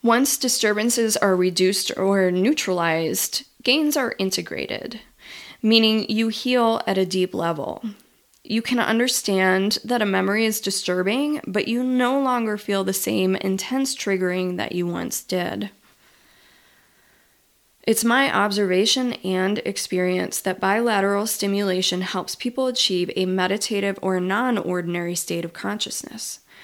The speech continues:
which helps intuition come forward, making therapy a soul-led experience.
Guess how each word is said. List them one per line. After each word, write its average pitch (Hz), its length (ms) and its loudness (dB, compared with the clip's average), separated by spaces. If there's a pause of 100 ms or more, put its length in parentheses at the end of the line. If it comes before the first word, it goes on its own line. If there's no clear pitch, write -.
(500)
which 240 200 2
helps - 600 -4 (140)
intuition 226 680 0
come 190 260 -4
forward, 240 880 -6
making 226 440 0
therapy 185 600 0
a 190 160 2
soul-led 165 1000 -2
experience. - 960 -6